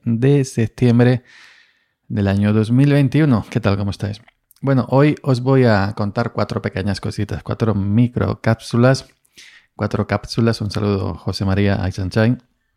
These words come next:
En, bueno, la primera, estoy grabando con un Shure S M cincuenta y ocho, que es un micrófono para voz, eh, muy usado en escenarios. Qué bueno que lo compré. Fue el prim-, el segundo, quizás, que compré en, de los dinámicos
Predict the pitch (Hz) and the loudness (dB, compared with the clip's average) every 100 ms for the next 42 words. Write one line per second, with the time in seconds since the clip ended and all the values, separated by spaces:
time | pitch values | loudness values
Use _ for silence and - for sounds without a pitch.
0 | - _ _ _ _ _ _ - 151 143 | -20 _ _ _ _ _ _ -6 0 4
1 | 135 131 127 127 120 120 110 107 110 123 | 6 6 4 2 0 0 0 0 2 4
2 | 135 135 123 117 113 110 110 98 98 - | 4 2 2 2 2 2 0 -2 -2 -8
3 | _ - 104 - 113 110 _ 110 - 98 | _ -18 -12 -6 -4 -4 _ -6 -6 -4
4 | 101 92 101 98 90 101 120 - 147 101 | -2 -4 -4 -4 0 2 2 0 -4 -4
5 | 101 92 92 101 - 101 92 90 87 87 | -4 -2 -2 -4 -2 -4 -2 0 0 2
6 | 117 143 - _ _ - - - - - | 0 0 -6 _ _ -20 -20 -20 -20 -20
7 | - _ _ _ - 127 127 131 143 117 | -20 _ _ _ -4 0 2 2 2 2
8 | 113 104 101 98 101 117 139 160 180 - | 2 2 2 0 0 2 4 4 2 -4
9 | - - - - _ _ _ - 143 123 | -20 -20 -20 -20 _ _ _ 0 2 4
10 | 127 131 113 95 95 110 110 - 127 123 | 2 0 -2 -2 -2 -2 -2 0 -2 -2
11 | 120 - 113 104 117 117 143 107 107 - | -4 -2 -2 0 -2 0 0 -2 -4 -4
12 | 113 - 104 107 101 107 104 104 101 92 | -4 -4 -4 -2 -2 0 0 -2 -4 -2
13 | 98 95 95 92 98 98 110 107 107 110 | -2 -2 -2 0 0 0 -2 -2 0 0
14 | 113 120 113 | 0 -2 -4